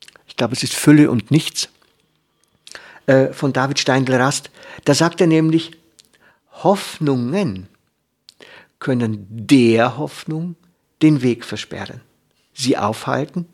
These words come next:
und ihre Offenheit für Überraschungen blockieren. Es macht einen gewaltigen Unterschied,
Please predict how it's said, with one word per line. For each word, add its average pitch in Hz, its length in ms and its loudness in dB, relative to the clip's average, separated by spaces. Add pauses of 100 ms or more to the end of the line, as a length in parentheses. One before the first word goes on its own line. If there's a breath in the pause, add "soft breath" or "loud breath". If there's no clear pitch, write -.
(420 loud breath)
und 147 160 6
ihre 156 340 4
Offenheit 143 640 -2
für - 180 0
Überraschungen 135 1040 2
blockieren. 135 640 0 (720 loud breath)
Es 143 140 -6
macht 185 180 -2
einen 165 220 0
gewaltigen 165 560 -4
Unterschied, 170 720 -2